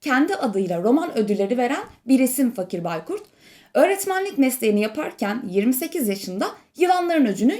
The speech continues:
yazıp bitiriyor. Ve bunu Yunus Nadi Roman Ödülleri yarışmasına gönderiyor. O roman yarışması edebiyattaki en önemli isimleri o dönem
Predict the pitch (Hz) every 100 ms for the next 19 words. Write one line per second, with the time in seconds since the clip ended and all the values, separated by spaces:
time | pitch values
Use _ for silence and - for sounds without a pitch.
0 | 311 269 311 - 233 - 190 170 196 -
1 | _ _ _ _ - 392 330 320 359 523
2 | 359 381 - 311 311 440 359 339 320 202
3 | 190 180 180 175 190 - 185 180 175 170
4 | 170 196 415 - _ _ - 330 440 302
5 | 202 190 190 - 180 - - - 214 240
6 | 269 277 277 277 - 294 339 302 220 196
7 | 196 196 - 233 202 202 277 247 269